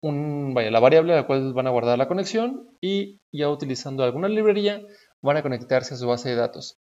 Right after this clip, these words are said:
Y los parámetros que casi siempre se mandan es el host, en donde está su base de datos, el usuario, el password, el puerto y en el siguiente video vamos a aprender a mandar nuestra base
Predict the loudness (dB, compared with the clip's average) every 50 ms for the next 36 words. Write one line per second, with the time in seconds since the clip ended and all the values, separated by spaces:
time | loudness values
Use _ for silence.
0 | _ _ _ 2 2 4 6 6 4 4 2 -2 -6 -12 -14 -2 4 6 8 8
1 | 8 8 4 0 -2 -4 -4 -6 -4 -4 -4 -4 -2 -4 -6 -4 -4 -4 -4 -4
2 | -4 -4 -2 -2 -2 0 -2 -2 -2 -4 -10 -16 -20 -20 _ _ _ -10 -8 -4
3 | -4 -4 -2 2 2 2 2 2 0 -6 -10 -10 -8 -8 -8 -8 -8 -10 -10 -10
4 | -12 -10 -8 -6 -6 -6 -4 -2 0 0 0 0 0 -2 -2 -2 -4 -10 _ _
5 | -6 -6 -4 -4 -4 0 2 2 4 4 2 0 -2 -4 -10 -18 _ _ _ _
6 | _ -4 -4 0 4 4 4 4 4 2 0 0 0 -2 -6 -8 -4 -4 -4 -2
7 | 2 4 4 6 6 4 2 0 0 0 -2 -10 _ _ -8 -6 -4 -2 -4 -4
8 | -4 -6 -6 -6 -4 -4 -6 -6 -6 -6 -8 -6 -4 -4 -4 -2 0 0 0 0
9 | -2 -4 -4 -6 -6 -8 -8 -8 -8 -6 -4 -2 -2 0 -2 -2 -4 -4 0 2
10 | 2 2 2 0 -4 _ -12 -10 -8 -6 -6 -8 -8 -8 -6 -6 -6 -6 -8 -10
11 | -8 -2 -2 -2 -2 -2 -6 -12 -14 -14 -16 _